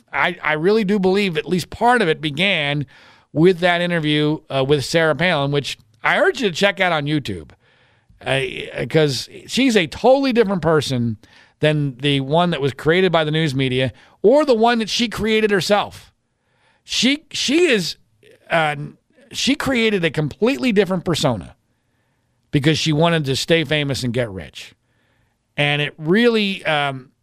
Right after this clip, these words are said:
it was very disappointing to me 'cause the real Sarah Palin was not dumb. She wasn't brilliant. I mean, she needed work on, on policy details and that kind of stuff. But she had good instincts. She was a good person. She understood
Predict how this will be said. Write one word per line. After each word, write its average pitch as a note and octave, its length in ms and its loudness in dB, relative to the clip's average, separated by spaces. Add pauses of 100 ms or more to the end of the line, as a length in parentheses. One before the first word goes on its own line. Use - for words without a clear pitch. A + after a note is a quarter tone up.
it C#3+ 160 -12
was C3 120 0
very G#3+ 180 4
disappointing E3 560 0
to G#2 40 -4
me D2 300 -12 (400)
'cause D3 200 2
the E3 100 4
real B3+ 340 4
Sarah G#3+ 400 2
Palin C#3 460 -2
was C3 180 0
not D#3 420 0
dumb. G2 440 -6 (720)
She - 140 -6
wasn't D3 340 0
brilliant. B2 640 -4
I - 40 -10
mean, A#2 120 -6
she A#2+ 160 -6
needed B2+ 340 0
work C3 300 -2
on, A#2 320 -4 (380)
on A2+ 460 -6
policy C#3+ 420 -2
details A#2 420 -4
and A#2 80 -2
that C3 100 0
kind G#2 140 -8
of F#2+ 60 -8
stuff. F#2 360 -12 (360)
But D#3 180 0
she F3 300 0
had C3+ 320 -4
good A3 180 4
instincts. G3 640 0 (160)
She - 180 -4
was C3 200 -2
a A2+ 40 -4
good F3 280 2
person. D#3+ 600 0 (300)
She - 240 -14
understood F3+ 920 2